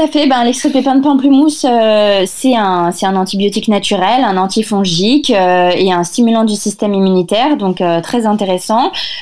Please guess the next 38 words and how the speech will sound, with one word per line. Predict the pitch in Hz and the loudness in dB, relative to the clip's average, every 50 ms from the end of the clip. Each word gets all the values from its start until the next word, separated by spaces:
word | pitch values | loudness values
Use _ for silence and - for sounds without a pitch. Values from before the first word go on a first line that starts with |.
| - | -6
Le, | - 208 208 220 214 208 202 202 196 202 196 196 190 190 185 - | -4 -2 0 2 2 2 2 2 0 0 0 0 0 0 0 0
la | - 214 214 | 0 -2 -2
propolis | 214 - 254 - 233 226 220 214 - - - | -2 -2 -2 0 0 0 0 -2 -4 -4 -2
également, | 240 226 233 220 220 214 202 233 339 403 - - | -2 0 0 0 2 0 0 0 -2 -6 -6 -4
euh, | 196 190 180 180 180 | -2 -2 0 -2 -2
ça | 175 - 175 | -2 -4 -4
fait | - 185 | -4 -4
exactement | 180 196 190 - 202 196 196 | -4 -4 -6 -4 -4 -2 -2
la | 190 | 0
même | 185 180 180 175 | 0 0 -2 -2
chose. | 170 202 240 | -2 -4 -4
C'est | 240 - 208 180 180 | -4 -2 -4 -2 -2
un | 170 170 165 165 165 160 | 0 0 0 0 0 -2
stimulant | 160 - - 220 220 220 214 220 | -2 -2 0 0 2 2 2 0
du | 208 202 | -2 -4
système | 190 - - - - 196 196 196 | -6 -8 -8 -6 -4 -2 -2 0
immunitaire. | 190 190 185 180 175 170 - 190 220 254 269 | 0 0 0 0 -2 -2 0 0 0 0 -2
Ça | - - 196 | -4 -4 -2
marche | 185 185 185 - - 175 160 - | -2 -2 -4 -4 -4 -4 -4 -2
en | 202 208 | -4 -4
prévention | 214 - 220 208 214 220 214 - 214 202 | -2 -4 -2 -2 -2 -2 -2 -2 -4 -4
comme | 208 254 262 247 | -2 -2 -2 0
en | 247 247 | -2 -2
curatif, | - - 220 202 180 170 - - 247 - - - _ | -2 -2 -2 -2 -2 -4 -4 -2 -4 -4 -4 -4 _
comme | - 277 247 | -4 -2 -2
l'extrait | 226 220 220 - - 196 | 0 -2 -2 -4 -6 -6
de | |
pépin | - 202 196 185 180 | -6 -4 -4 -4 -4
de | 175 | -4
pamplemousse, | 185 175 170 - 165 160 175 254 349 - | -4 -4 -4 -2 -2 0 0 0 -2 -4
comme | - - 285 269 | -2 -2 0 0
les | 247 240 | 0 0
tisanes | 240 - 220 208 208 202 202 | -2 -2 -2 -2 -2 -2 -2
que | 196 190 | -4 -4
je | 180 | -2
viens | 185 180 180 | -2 -2 -2
de | 175 | -2
citer. | - - 170 - 214 - | -4 -6 -4 -4 -4 -4